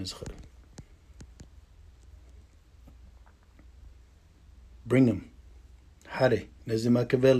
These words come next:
ደይብ ንገረኒ። Identity ናትካ ንገረኒ። Tell me your, your identity. You can't. You can't tell me your identity.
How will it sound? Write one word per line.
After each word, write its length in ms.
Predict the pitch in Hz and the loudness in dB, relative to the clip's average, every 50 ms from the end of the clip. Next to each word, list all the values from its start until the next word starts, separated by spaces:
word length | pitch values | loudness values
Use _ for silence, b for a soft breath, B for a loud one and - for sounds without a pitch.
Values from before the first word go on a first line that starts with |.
| 120 | 2
ደይብ 360 | 110 107 131 139 135 120 107 104 | 2 4 6 6 6 6 4 2
ንገረኒ። 440 | 110 113 117 120 117 113 110 104 98 92 - b b b b b b b b b b b b - | 0 0 2 4 4 2 2 -2 -4 -6 -8 b b b b b b b b b b b b -4
Identity 500 | 120 117 117 113 131 131 135 123 123 120 | -2 0 2 4 4 4 4 4 4 4
ናትካ 280 | 120 117 113 113 - - 113 | 4 2 2 0 -2 -4 -4
ንገረኒ። 400 | 113 107 104 98 98 95 95 92 87 - - - - - - - - - - B B B B B B B B B B B B B - - - - - - - - - - - - - - - - - - - - - - - - - - - - - - - - - - - - - | -2 -2 -4 -4 -6 -6 -8 -10 -12 -14 -18 -20 -20 -20 -20 -20 -20 -20 -20 B B B B B B B B B B B B B -20 -20 -20 -20 -20 -20 -20 -20 -20 -20 -20 -20 -20 -20 -20 -20 -20 -20 -20 -20 -20 -20 -20 -20 -20 -20 -20 -20 -20 -20 -20 -20 -20 -20 -20 -12 -6
Tell 160 | - 135 131 | -2 0 2
me 120 | 131 127 | 4 4
your, 240 | 123 123 120 120 117 110 - | 4 4 4 4 2 0 -2
your 220 | 113 113 113 107 | -2 0 2 2
identity. 540 | 101 113 110 110 113 110 107 104 101 98 95 - - - - - - - - - - - - - - - - - - - - - - - - b b b b b b b b b b b b b - - - - | 2 2 0 -2 -2 -4 -4 -4 -8 -8 -10 -12 -16 -20 -20 -20 -20 -20 -20 -20 -20 -20 -20 -20 -20 -20 -20 -20 -20 -20 -20 -20 -20 -20 -20 b b b b b b b b b b b b b -20 -20 -20 -16
You 160 | - 117 123 123 | -12 -10 -10 -4
can't. 440 | - 151 170 175 - - - - - - - - - - - - - - - - - - - - - b b b b b b b b b b b b - - - - - - - - - - - - - - - - - - - - - - - - - - - - - | 0 2 4 4 4 2 -2 -12 -18 -20 -20 -20 -20 -20 -20 -20 -20 -20 -20 -20 -20 -20 -20 -20 -20 b b b b b b b b b b b b -20 -20 -20 -20 -20 -20 -20 -20 -20 -20 -20 -20 -20 -20 -20 -20 -20 -20 -20 -20 -20 -20 -20 -20 -20 -20 -20 -16 -10
You 140 | - 147 | -8 -8
can't 320 | 143 - - 175 180 160 160 | -6 0 2 2 2 2 2
tell 220 | - 185 190 208 | -2 -2 -2 0
me 120 | 202 185 180 | 0 -2 0
your 160 | 165 147 135 | 0 0 0
identity. 500 | 131 120 113 120 113 110 107 104 104 | 0 -2 -4 -4 -4 -4 -6 -8 -8